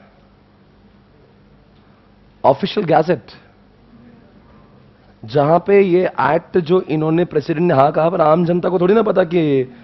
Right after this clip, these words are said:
प्रेसिडेंट ने किसको बोला। president को मालूम और वो सारे लोकसभा, राज्य, आम जनता तो अभी भी इस बारे में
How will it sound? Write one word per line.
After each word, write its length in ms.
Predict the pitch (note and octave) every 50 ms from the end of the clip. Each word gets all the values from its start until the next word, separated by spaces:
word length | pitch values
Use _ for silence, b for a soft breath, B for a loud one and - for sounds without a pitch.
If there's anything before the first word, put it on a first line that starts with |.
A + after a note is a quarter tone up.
| b -
प्रेसिडेंट 320 | - D3+ C3 F3 E3+ D3+
ने 120 | D#3+ E3+
किसको 260 | - - E3 - - D3
बोला। 200 | C3+ B2 A2 G2+
president 480 | G#2 D3+ D#3 C3 D#3 E3 F3 F3+ F3+
को 80 | E3+ F#3
मालूम 280 | F3 F3 F#3 G#3 F#3+
और 80 | F#3 F3+
वो 140 | F3 F3 F3
सारे 220 | - F3+ D#3 E3
लोकसभा, 360 | D#3+ E3 E3 - - F3+ E3
राज्य, 220 | D#3+ D#3 D3+ D3+ D#3 b b b b -
आम 260 | D3 D#3+ F3 F#3+ F3+
जनता 280 | E3+ F#3 E3+ - F3
तो 100 | E3 E3
अभी 160 | D#3 D3+ D#3+ E3
भी 100 | E3+ E3
इस 80 | D3+
बारे 260 | C3+ C#3 C#3 C#3+ D3
में 260 | D3+ E3+ A3 C#4 -